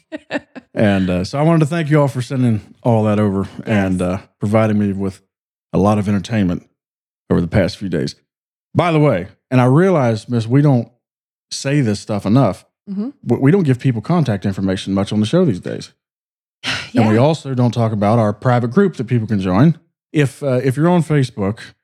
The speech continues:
Speaker 2: and you want to join up with a bunch of heathens like us, uh, <laughs> uh, the Fraternal Order of Hillbilly Broadcast is a group. You can search for it on Facebook.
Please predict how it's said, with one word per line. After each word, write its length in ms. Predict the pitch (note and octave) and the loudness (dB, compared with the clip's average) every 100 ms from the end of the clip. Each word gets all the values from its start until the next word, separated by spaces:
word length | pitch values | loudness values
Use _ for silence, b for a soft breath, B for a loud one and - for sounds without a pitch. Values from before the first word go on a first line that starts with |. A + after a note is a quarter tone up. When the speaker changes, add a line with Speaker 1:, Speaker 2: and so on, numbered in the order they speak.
| _ - | _ 0
Speaker 2:
and 500 | G#2+ G#2 G2+ G2+ G2+ | 2 2 2 0 -2
you 160 | A#2+ | 0
want 180 | A2+ G#2+ | 0 0
to 340 | - A2 G2+ - A#2+ | -4 -4 -4 -6 -4
join 200 | A#2 A2 | 0 2
up 80 | G#2 | 0
with 100 | G2 | -2
a 40 | |
bunch 200 | G2+ G#2 | -2 0
of 60 | G2+ | 2
heathens 440 | D3+ D3+ C#3+ - _ _ _ _ _ _ - | 4 4 2 0 _ _ _ _ _ _ -4
like 160 | G2+ | 0
us, 480 | C3 C3 - - - _ _ _ _ _ | 2 2 -2 -12 -20 _ _ _ _ _
uh, 260 | A2 G#2 A2 | 0 2 4
<laughs> 800 | - - - - - - - - A#3+ _ - D#4+ _ _ _ _ _ _ - | 4 4 2 0 -8 -14 -18 -16 -18 _ -20 -20 _ _ _ _ _ _ -2
uh, 240 | A2+ G#2 | 0 0
the 140 | F2+ A#2 | 0 -4
Fraternal 520 | C3 - E3+ F3+ D#3 | -4 -4 0 2 4
Order 320 | C#3+ B2 A2+ | 4 4 2
of 120 | A2 | 0
Hillbilly 260 | C3 B2 A#2 | 0 2 0
Broadcast 540 | A2 G#2+ G#2 A2 G#2 | 0 0 0 -4 -4
is 60 | G2 | -8
a 20 | |
group. 260 | G2 G2+ G2 | -4 -2 -2
You 80 | G#2 | -4
can 100 | G2 | -4
search 220 | G#2 F#2+ | -6 -6
for 120 | - | -4
it 40 | F#2+ | -4
on 80 | F2+ | -2
Facebook. 580 | A#2 G#2+ - G#2+ F#2+ | 0 -2 -2 -4 -4